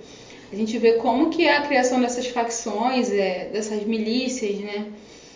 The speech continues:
é, cria um ambiente totalmente horrível pra você debater política. Porque as pessoas tão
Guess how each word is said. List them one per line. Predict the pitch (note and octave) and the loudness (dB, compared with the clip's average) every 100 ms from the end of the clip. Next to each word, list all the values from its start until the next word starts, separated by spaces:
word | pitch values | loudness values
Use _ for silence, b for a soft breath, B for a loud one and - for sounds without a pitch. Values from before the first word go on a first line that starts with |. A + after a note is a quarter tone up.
| B - | B -6
é, | F#3+ G3 G3 G3 F#3+ - | -2 0 2 0 -2 -2
cria | B3 C#4 D#4+ D#4+ | 2 6 8 10
um | D#4 C#4+ | 8 8
ambiente | C4+ C4 B3+ D4+ - - | 4 4 4 4 0 -4
totalmente | - D#4 D4+ E4+ E4 D#4 D#4+ - D#4 - - | 0 0 4 4 8 8 8 4 0 0 4
horrível | D#4 D#4 - D4+ D#4+ D#4+ D#4+ | 6 8 8 6 6 4 0
pra | D#4 C4+ C4+ | 0 2 2
você | C#4 C#4 | 0 0
debater | B3+ B3+ B3 | 2 2 2
política. | C4 A#3+ G3+ - - - - B B B B - | 0 -2 -4 -8 -14 -18 -20 B B B B -8
Porque | A#3 A#3 B3 | -6 -2 2
as | B3 B3+ | 4 4
pessoas | B3 - B3 | 2 0 2
tão | C4 C4+ C4 | 2 0 -2